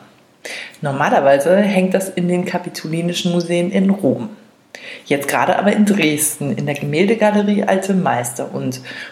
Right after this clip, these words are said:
rund um dieses Gemälde hat das Museum jetzt eine Ausstellung konzipiert mit dem Titel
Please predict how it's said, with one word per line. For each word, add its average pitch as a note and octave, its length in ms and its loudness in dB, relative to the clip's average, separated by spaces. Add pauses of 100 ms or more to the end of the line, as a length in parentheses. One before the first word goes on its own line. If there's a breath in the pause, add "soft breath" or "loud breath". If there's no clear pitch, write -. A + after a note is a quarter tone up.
(100)
rund G3+ 160 4
um F#3+ 140 4
dieses A#3+ 300 2
Gemälde G3 480 4
hat F3+ 120 0
das F#3 160 0
Museum F#3 420 4
jetzt F3+ 220 2
eine - 280 0
Ausstellung B2+ 540 -2
konzipiert - 800 -2
mit D#3 140 -4
dem C#3+ 140 -6
Titel G#3+ 500 0